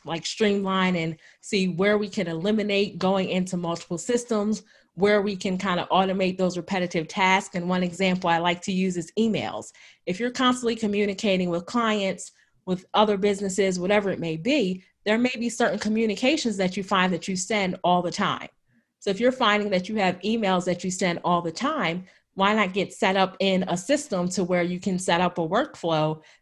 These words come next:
that you can put in your process and it'll automatically spit out those emails and those communications for you. So then that's saving you time from having to remember, "Okay, did I follow up with this person? Did I send this email? Did I send this link?"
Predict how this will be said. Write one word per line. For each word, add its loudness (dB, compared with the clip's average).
that 2
you -2
can -2
put 2
in 2
your 0
process 0
and 0
it'll 0
automatically 2
spit -2
out 4
those -2
emails 2
and -8
those -2
communications -2
for 0
you. 0
So -2
then 2
that's -2
saving 2
you 0
time 0
from -6
having 0
to -2
remember, -2
"Okay, -2
did -4
I -2
follow 4
up 2
with -6
this -2
person? -2
Did -2
I 2
send 0
this -2
email? 0
Did -4
I -2
send -2
this -4
link?" -2